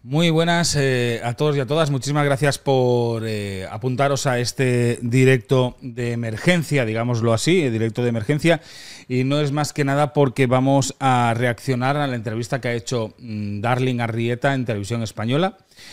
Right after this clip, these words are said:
Eh, ha acabado hace escasos unos minutos, ha sido aproximadamente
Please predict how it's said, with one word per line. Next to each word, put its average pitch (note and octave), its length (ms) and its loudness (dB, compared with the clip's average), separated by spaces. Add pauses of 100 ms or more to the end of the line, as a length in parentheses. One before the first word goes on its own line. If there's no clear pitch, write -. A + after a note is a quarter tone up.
(440)
Eh, A2+ 680 0
ha B2 140 -2
acabado B2+ 540 0
hace G#2+ 680 -2
escasos G#2 560 -6
unos G2 380 -6
minutos, C#3 560 -2
ha G#2+ 160 -4
sido G#2 680 -6
aproximadamente A2 1120 -4